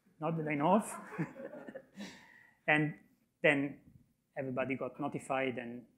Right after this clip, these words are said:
people started looking at the analysis. But this was a very, uh, unexpectedly loud event. So typically, you also expect to detect things with,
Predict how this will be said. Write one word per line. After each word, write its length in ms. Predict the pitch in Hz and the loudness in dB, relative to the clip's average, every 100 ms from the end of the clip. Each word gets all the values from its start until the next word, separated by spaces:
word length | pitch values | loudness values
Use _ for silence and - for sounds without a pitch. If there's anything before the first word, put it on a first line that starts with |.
| _ - - | _ -20 -12
people 220 | 139 135 | -8 -8
started 400 | - 135 - 123 | -4 -6 -4 -4
looking 300 | 131 - 127 | -6 -6 -10
at 100 | 120 | -8
the 80 | 123 | -8
analysis. 500 | 123 120 113 117 - _ _ _ _ _ | -6 -8 -8 -12 -14 _ _ _ _ _
But 240 | 156 143 165 | 4 4 8
this 340 | 180 170 180 - - | 8 8 4 -6 -2
was 320 | 160 160 151 - | 6 6 6 -2
a 60 | |
very, 560 | 135 151 156 156 151 - _ _ _ _ _ _ - | 2 4 6 6 4 0 _ _ _ _ _ _ -4
uh, 160 | 139 139 | -2 0
unexpectedly 880 | 160 151 - - 196 196 147 156 147 | 0 0 4 6 8 6 4 4 6
loud 360 | 143 143 135 131 | 6 6 4 0
event. 440 | 131 127 110 107 | -4 -2 -4 -8
So 420 | - - 139 135 - _ _ _ _ _ _ _ _ _ _ _ _ - | -6 -2 -2 -2 -8 _ _ _ _ _ _ _ _ _ _ _ _ -4
typically, 600 | 156 190 180 165 170 - - - _ _ _ - | 2 4 8 10 10 6 -2 -20 _ _ _ -4
you 420 | 147 147 139 151 | 0 2 2 2
also 240 | 151 143 151 | 0 2 2
expect 500 | - - 139 - - | 0 -2 -4 -4 -4
to 100 | 139 | -2
detect 460 | 139 143 139 - | 0 0 -4 -4
things 280 | - 143 135 | -4 -2 -2
with, 100 | - | -4